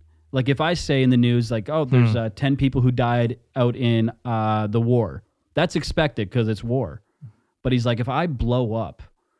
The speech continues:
Speaker 1: uh, a ship full of people who aren't supposed to die,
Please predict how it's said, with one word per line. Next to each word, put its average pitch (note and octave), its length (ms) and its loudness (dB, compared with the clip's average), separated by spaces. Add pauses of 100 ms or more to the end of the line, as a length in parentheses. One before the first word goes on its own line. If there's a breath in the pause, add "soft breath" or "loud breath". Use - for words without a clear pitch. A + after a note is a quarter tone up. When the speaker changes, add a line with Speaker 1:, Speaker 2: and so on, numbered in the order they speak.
(260)
Speaker 1:
uh, G2+ 600 -2 (240)
a A2+ 80 -4
ship - 340 -4
full C3+ 220 -4
of A2+ 100 -4
people B2 300 -2
who A#2+ 180 -2
aren't B2 240 -2
supposed B2+ 480 -2
to C3+ 60 -2
die, A2 380 -6